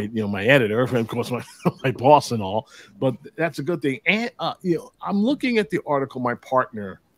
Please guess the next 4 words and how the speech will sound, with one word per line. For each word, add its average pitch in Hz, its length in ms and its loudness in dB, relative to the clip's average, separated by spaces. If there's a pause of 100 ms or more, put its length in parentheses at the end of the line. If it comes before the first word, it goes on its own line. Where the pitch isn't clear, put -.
um, 101 480 -4 (640)
Daniel 123 320 2
Feuerstein, 107 720 -4
Feuerstein, 107 560 -4